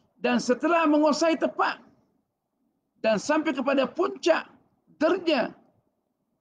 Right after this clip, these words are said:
orang-orang yang pakar ilmu kalam, itu dia Al-Imam Ghazali. Dia maksudkan diri dia.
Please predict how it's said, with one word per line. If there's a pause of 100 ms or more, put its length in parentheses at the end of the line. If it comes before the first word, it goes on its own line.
(480)
orang-orang
yang
pakar (440)
ilmu
kalam, (160)
itu
dia
Al-Imam
Ghazali. (960)
Dia
maksudkan
diri
dia.